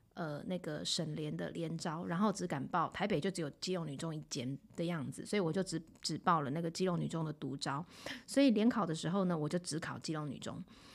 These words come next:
那早上呢，表姐跟表姐夫就开车载我去，然后呢，送完以后，他们两个就各自去回，做他们的事情了。等到我考完了以后，我就自己从基隆坐火车回来。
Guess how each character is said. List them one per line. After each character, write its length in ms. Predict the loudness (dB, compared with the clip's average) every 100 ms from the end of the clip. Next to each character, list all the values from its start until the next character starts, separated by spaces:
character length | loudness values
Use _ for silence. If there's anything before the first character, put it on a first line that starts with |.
| -14 -2
那 100 | 4
早 160 | 4 4
上 220 | 2 4
呢， 160 | 4 2 0
表 180 | 2 2
姐 160 | 2 4
跟 140 | 4
表 120 | 6
姐 160 | 4 2
夫 180 | 2 2
就 260 | 4 2 -2 _
开 180 | 0 2
车 100 | 4
载 160 | 4 0
我 100 | 0
去， 300 | -2 -4 -6 -12 -18 0
然 100 | 6
后 100 | 6
呢， 140 | 6
送 200 | 8 8
完 140 | 8 8
以 60 |
后， 100 | 6
他 140 | 8 6
们 80 |
两 140 | 6 4
个 100 | 2
就 80 | 4
各 180 | 4
自 300 | 2 0 -2 -4
去 380 | 2 2 2 -2 -2
回， 200 | 0 0 -6 -18 0
做 160 | 4 6
他 140 | 4
们 80 | 2
的 60 |
事 140 | 0 0
情 220 | -2 -2
了。 140 | -4 -6 -18 0
等 120 | 6
到 220 | 8 8 4 -6
我 360 | 0 2 2 -4 _ _
考 200 | -2 2
完 140 | 2 2
了 80 | 2
以 120 | 4
后， 100 | 4
我 60 |
就 100 | 4
自 140 | 0 -2
己 160 | -6 -4
从 220 | -4 -2
基 160 | 0
隆 120 | 2 2
坐 180 | 0 0
火 160 | -2
车 180 | -2 -2
回 220 | 0 -2
来。 260 | 0 0